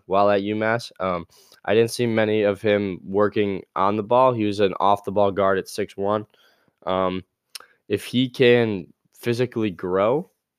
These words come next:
uh, at six one, if he can be six one, two hundred pounds, he, he'll be fine off the ball. Um, but if he wants to be a point guard, he has to create his own shot a little bit more.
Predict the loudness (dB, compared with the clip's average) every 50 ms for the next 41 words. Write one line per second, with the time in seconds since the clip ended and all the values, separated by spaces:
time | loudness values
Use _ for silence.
0 | _ _ -2 0 2 2 2 2 0 -2 -2 -4 -4 -4 -2 -2 -2 -2 -2 -4
1 | -4 -4 -4 -4 -4 -4 -4 -4 -6 -6 -4 -4 -4 -4 -2 -2 -2 -2 -2 -2
2 | -4 -4 -2 -2 -2 -2 -4 -6 -6 -4 -2 0 0 0 -2 -4 -8 -12 -12 -6
3 | -4 -2 -2 0 2 0 0 0 0 -6 -4 0 2 2 4 4 2 0 -2 -4
4 | -4 -4 -4 -4 -6 -4 0 2 2 0 0 _ _ _ _ -20 -20 -20 -20 -20
5 | _ _ -4 -2 -2 0 0 0 -2 0 0 0 0 0 -2 -4 -4 -2 -2 -2
6 | 0 0 -2 -2 0 0 0 0 0 0 0 -2 -2 -2 -4 -10 -12 -10 -6 -4
7 | -2 -2 -2 -4 -6 -6 -4 -4 -6 -6 -8 -6 -4 -2 -2 -2 -4 -6 -6 -6
8 | -6 -6 -6 -6 -6 -6 -4 -4 -6 -6 -8